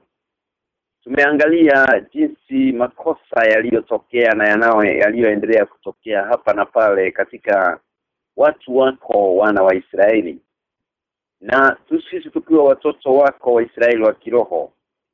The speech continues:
tunajifundisha makuu jinsi tunavyoweza kusimama katika wakati huu, hasa tunapokaribia kufunga historia ya ulimwengu huu. Naomba Roho wako aendelee kutufundisha, aendelee kutuhekimisha,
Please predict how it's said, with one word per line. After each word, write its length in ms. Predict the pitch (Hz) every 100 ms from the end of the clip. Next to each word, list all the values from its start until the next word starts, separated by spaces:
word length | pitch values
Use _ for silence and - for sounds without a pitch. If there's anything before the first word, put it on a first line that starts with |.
| -
tunajifundisha 680 | 127 123 131 135 147 - 147
makuu 680 | 143 - _ 160 139 107
jinsi 380 | 151 135 139 120
tunavyoweza 680 | - 123 123 117 117 113 110
kusimama 640 | - - 113 113 104 101
katika 380 | - 98 - 104
wakati 520 | 95 - - 135 -
huu, 280 | 107 120 117
hasa 580 | 98 117 - - 78 69 _ _ _ -
tunapokaribia 1040 | 104 110 110 104 98 - 101 104 113 104
kufunga 440 | 104 - 107 98
historia 840 | 95 92 _ 95 92 90 87 85 78 78 78
ya 340 | 82 90 90 85 -
ulimwengu 640 | 87 85 85 85 80 78
huu. 380 | - 98 78 - _ _ _ _ _ -
Naomba 260 | 175 190 160
Roho 340 | 160 139 127
wako 400 | 131 123 - 113
aendelee 580 | 113 107 117 120 113 101
kutufundisha, 1160 | - - 104 - 104 135 - 101 95 92 90 -
aendelee 600 | 107 120 127 143 139 131
kutuhekimisha, 1120 | - 123 - 117 107 - 127 151 95 85